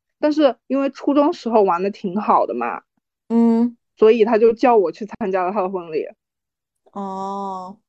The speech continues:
Speaker 1: 就高二的，大二之后再也没见过了，有可能还要更早，但是我具体多少年我都忘掉了。但是那，那个婚礼就是去了之后，之前玩的，玩在一起的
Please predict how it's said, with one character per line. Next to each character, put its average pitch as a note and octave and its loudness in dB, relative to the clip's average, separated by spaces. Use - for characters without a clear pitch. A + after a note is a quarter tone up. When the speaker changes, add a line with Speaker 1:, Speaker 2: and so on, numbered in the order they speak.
Speaker 1:
就 C4+ -2
高 B3+ 2
二 B3+ 4
的， G#3+ 0
大 C#4 0
二 C4 2
之 C4 -8
后 C4+ -4
再 C4 -8
也 A#3+ -6
没 E3+ -10
见 E3+ -14
过 B2+ -8
了， - -12
有 C4 4
可 C#4 -4
能 F#3+ 2
还 G3+ 2
要 B3 6
更 C#4 4
早， E3+ -2
但 A#3+ 4
是 A#3+ 4
我 G3 6
具 D4+ 4
体 - -6
多 G#3 6
少 G3+ 4
年 C#3+ -2
我 F3 2
都 F#3+ 2
忘 F#3+ 4
掉 D3+ 2
了。 D2 -10
但 C4+ 4
是 C4+ 2
那， C4 2
那 B3+ 0
个 B3 4
婚 A#3+ 4
礼 G3 -2
就 A3 -4
是 A#3 -2
去 B3 2
了 F#3+ 6
之 G#3 0
后， A#3 2
之 C4 -4
前 B3 0
玩 G3 2
的， B3+ 2
玩 F#3+ 2
在 A#3+ 4
一 B3 2
起 - -8
的 D#3 0